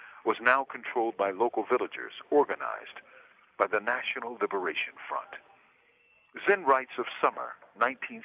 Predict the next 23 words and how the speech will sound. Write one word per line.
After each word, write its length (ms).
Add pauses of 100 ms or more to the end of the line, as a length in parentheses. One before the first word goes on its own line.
(100)
sixty-three. 640 (720)
Before 380
the 200 (140)
year 240
was 180 (140)
over, 460 (340)
President 460 (200)
Diem 340
was 120 (140)
dead, 240 (560)
slain 320
by 100
his 160 (140)
own 240
generals 580 (300)
at 160
the 60
behest 580 (260)
of 120
the 80 (140)
C 220
I 200
A. 260